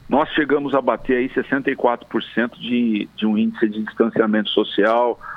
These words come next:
por um critério lógico aí que vem, tem, vem sido adotado. É, e nós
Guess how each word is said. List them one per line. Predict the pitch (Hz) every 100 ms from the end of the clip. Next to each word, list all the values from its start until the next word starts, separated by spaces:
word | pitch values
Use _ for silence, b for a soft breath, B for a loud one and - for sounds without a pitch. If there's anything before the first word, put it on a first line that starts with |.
| B
por | 110
um | 110
critério | 107 107 - 107 110 101
lógico | 95 104 117 101 110 -
aí | 104
que | 98 113
vem, | 104 110
tem, | 113 107 -
vem | 113 104
sido | 110
adotado. | 107 123 - 101 92 - B B B B
É, | 101 101 104 104 104 104
e | 110
nós | 110 123